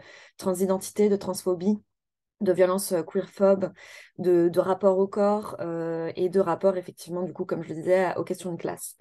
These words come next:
Euh, c'est un, c'est un texte qui est, euh, qui est très, euh, poétique dans son écriture. Euh,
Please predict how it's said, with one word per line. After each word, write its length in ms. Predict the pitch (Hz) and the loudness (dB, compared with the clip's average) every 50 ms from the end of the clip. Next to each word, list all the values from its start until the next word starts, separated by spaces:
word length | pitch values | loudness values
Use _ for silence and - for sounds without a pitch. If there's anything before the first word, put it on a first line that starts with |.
| _ - _ _ _ - _ _ _ _ _ - | _ -20 _ _ _ -20 _ _ _ _ _ 0
Euh, 320 | 165 175 175 180 180 180 170 | 4 6 6 8 8 8 6
c'est 200 | 175 - - 196 | 6 4 2 2
un, 240 | 196 190 185 - - | 2 0 0 -2 -2
c'est 160 | - - 208 | -2 -2 -2
un 120 | 190 190 | -4 -4
texte 380 | 185 - 220 220 - - - - | -4 -6 -8 -8 -8 -12 -16 -6
qui 120 | - 202 | -2 2
est, 120 | 180 180 175 | 2 4 4
euh, 640 | 175 175 175 170 170 175 175 170 170 170 165 170 - - - _ | 2 2 2 0 -2 -2 -4 -6 -6 -8 -8 -8 -10 -12 -14 _
qui 140 | - 196 180 | -2 -2 -2
est 100 | 175 _ _ _ _ _ | -2 _ _ _ _ _
très, 480 | - - - 214 214 214 208 202 196 190 | -10 -6 -2 0 0 2 4 4 4 2
euh, 40 | 190 - | 2 0
poétique 400 | - 220 214 214 208 - 262 233 | -2 0 0 0 0 -2 -10 -8
dans 140 | 226 208 202 | -6 -4 -4
son 160 | 202 - 208 | -4 -4 -4
écriture. 500 | 196 196 196 - 214 - 220 247 269 - _ _ _ _ _ _ _ _ _ _ _ _ _ _ - | -6 -4 -6 -8 -8 -6 -6 -6 -6 -8 _ _ _ _ _ _ _ _ _ _ _ _ _ _ -10
Euh, 500 | 196 170 175 170 165 165 160 160 160 147 | -6 -4 -2 -2 -2 -2 -4 -4 -4 -6